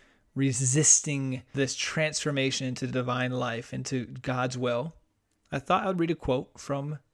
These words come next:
one of our favorite books, The Great Divorce. Lewis says, There are only two kinds of people in the end. Those who say to God, "Thy will be done," and those to whom God says,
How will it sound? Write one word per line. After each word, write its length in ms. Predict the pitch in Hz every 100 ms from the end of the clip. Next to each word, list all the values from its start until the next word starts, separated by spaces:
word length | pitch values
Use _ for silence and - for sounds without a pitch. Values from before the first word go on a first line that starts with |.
| -
one 200 | 127 139
of 80 | 151
our 120 | 160
favorite 300 | - 151 147
books, 520 | 156 175 - - - - _ _ _ _ _
The 80 | 131
Great 240 | 127 127 131
Divorce. 480 | 127 120 - - - _ _ _ _ _ _ _ _ -
Lewis 320 | 131 160 180
says, 500 | - 131 101 82 - _ _ _ _ _ _ 127
There 200 | 147 170
are 140 | 175
only 280 | 170 165 143
two 400 | - - 180 190
kinds 420 | - 185 185 180
of 160 | 180 -
people 320 | 139 131 127
in 180 | 131 127
the 140 | 127
end. 460 | 131 113 - - - _ _ _ _ _ _ _ _ 127
Those 380 | 135 143 160
who 80 | 180
say 260 | - 160 147
to 160 | -
God, 600 | 123 135 139 - - 139 - _ _ _ _ _ -
"Thy 240 | 123 127 143
will 180 | 147
be 120 | 156 147
done," 400 | 127 131 165 170 _ _ _ _ -
and 140 | 147
those 260 | 147 151 -
to 140 | -
whom 480 | - - 170 190 190
God 400 | 165 170 180 165
says, 540 | - 131 110 107 -